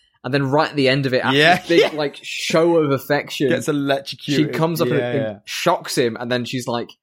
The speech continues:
Speaker 1: "How could you?" I'm like,
Speaker 2: Yeah.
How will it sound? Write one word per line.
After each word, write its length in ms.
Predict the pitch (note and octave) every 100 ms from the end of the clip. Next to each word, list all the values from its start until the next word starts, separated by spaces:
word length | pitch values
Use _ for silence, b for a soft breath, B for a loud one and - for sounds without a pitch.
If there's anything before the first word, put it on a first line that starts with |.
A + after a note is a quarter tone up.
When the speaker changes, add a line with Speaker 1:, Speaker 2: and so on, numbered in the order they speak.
| _ _ B B
Speaker 1:
"How 280 | F#4 B4 B4
could 360 | - A#4+ C5 A4+
you?" 320 | D4+ F3 -
I'm 160 | D#3+ D3+
like, 260 | C#3+ C3 _ _ _ _ _ _ _ _ _ _ -
Speaker 2:
Yeah. 460 | A#2+ B2 A#2+ A#2